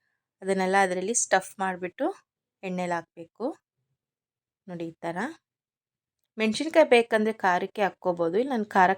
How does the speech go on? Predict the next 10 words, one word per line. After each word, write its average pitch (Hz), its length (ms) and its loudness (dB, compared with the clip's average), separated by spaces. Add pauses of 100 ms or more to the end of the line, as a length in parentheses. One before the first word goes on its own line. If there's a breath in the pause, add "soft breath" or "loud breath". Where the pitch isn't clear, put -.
ಕಡಿಮೆನೇ 175 480 2
ಹಾಕಿದ್ದೀನಿ. 170 540 -6 (1120)
ಹಿಂದೆ 214 240 2 (100)
ಮುಂದೆ 208 260 0
ಎಲ್ಲ 190 140 0
ಈ 185 80 -6
ಥರ 185 100 -4 (100)
ನೀಟಾಗಿ 185 480 -6 (120)
ಸ್ಟಫ್ 185 260 -4 (120)
ಮಾಡಿಬಿಟ್ಟು 170 460 -4